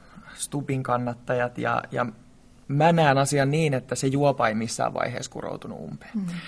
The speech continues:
Speaker 1: Eli tavallaan se, että, että tän, tän kahden vuoden aikana henkilökohtaisesti mun mielestä Alex on tehnyt hienoa työtä, mä en väheksy sitä tippaakaan. Mutta mä oon joutunut, äh, aika toistuvastikin kysyyn itseltäni, että onko tää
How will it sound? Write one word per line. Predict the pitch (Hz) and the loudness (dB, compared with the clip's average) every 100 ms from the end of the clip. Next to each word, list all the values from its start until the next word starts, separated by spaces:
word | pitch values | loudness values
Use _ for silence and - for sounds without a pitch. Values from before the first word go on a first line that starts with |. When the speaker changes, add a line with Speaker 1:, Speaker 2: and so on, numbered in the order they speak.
| - - - - | -12 -14 -16 0
Speaker 1:
Eli | 123 127 123 120 - | 4 4 4 2 2
tavallaan | 131 131 131 127 | 4 6 6 4
se, | 127 135 | 2 2
että, | 131 131 117 | 2 0 0
että | 123 - 123 113 - | -2 -4 -2 -2 0
tän, | 123 123 113 - | 0 0 -4 -6
tän | 135 127 | -4 0
kahden | 135 143 | 2 2
vuoden | 127 123 120 | 2 2 2
aikana | 127 127 123 123 - - - | 0 0 -2 -2 -6 -14 -2
henkilökohtaisesti | 147 139 123 143 180 175 151 135 131 135 | 2 2 0 -2 -2 -4 -4 -4 -4 -2
mun | 123 143 | -2 2
mielestä | 147 135 131 - | 2 2 0 -4
Alex | 135 131 | -2 -2
on | 135 | -4
tehnyt | 131 127 127 | -6 -6 -4
hienoa | 131 123 120 | -4 -4 -6
työtä, | - 143 127 123 | -2 -2 0 -4
mä | 123 120 | -4 -4
en | |
väheksy | 135 127 - | -2 -4 -6
sitä | - 131 127 | -6 -4 -4
tippaakaan. | 127 127 - - 139 - - - - - - - - | -6 -10 -8 -8 -6 -8 -10 -18 -18 -18 -18 -20 -6
Mutta | 143 151 - 151 - - - | 2 2 8 8 8 6 -6
mä | 156 175 | 6 10
oon | 156 | 10
joutunut, | 143 147 170 170 165 - - | 8 6 4 4 0 -8 0
äh, | 78 143 - - - - | 0 0 -6 -6 -8 -6
aika | 170 180 | -2 6
toistuvastikin | 220 196 143 139 135 135 | 6 6 4 2 -2 -2
kysyyn | 135 127 117 | -2 -2 -4
itseltäni, | 117 117 117 120 120 | -4 -4 -4 -4 -4
että | 117 | -2
onko | 123 123 | -2 -2
tää | 123 123 123 | 2 2 2